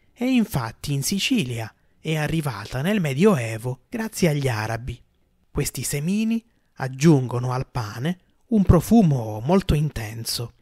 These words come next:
e un sapore particolare e subito riconoscibile. Il tipo di pane più tipico con il sesamo è un panino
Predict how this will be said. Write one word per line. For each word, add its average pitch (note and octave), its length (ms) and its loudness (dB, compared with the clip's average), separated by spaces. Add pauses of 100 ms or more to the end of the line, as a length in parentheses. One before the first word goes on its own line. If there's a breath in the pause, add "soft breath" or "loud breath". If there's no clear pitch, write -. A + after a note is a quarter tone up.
e - 120 -6
un B2+ 160 -2
sapore A#2+ 640 2
particolare C#3+ 1000 -4 (160)
e C3+ 140 -6
subito C3 840 0
riconoscibile. A#2+ 1080 -2 (500)
Il C3 240 -10
tipo F3+ 300 2
di C3+ 140 -4
pane G#2 580 -6
più - 300 0
tipico A2+ 720 -6
con D3 180 0
il C#3+ 120 -2
sesamo D3+ 680 -4 (240)
è F3 140 0
un B2 200 -2
panino A#3+ 560 -2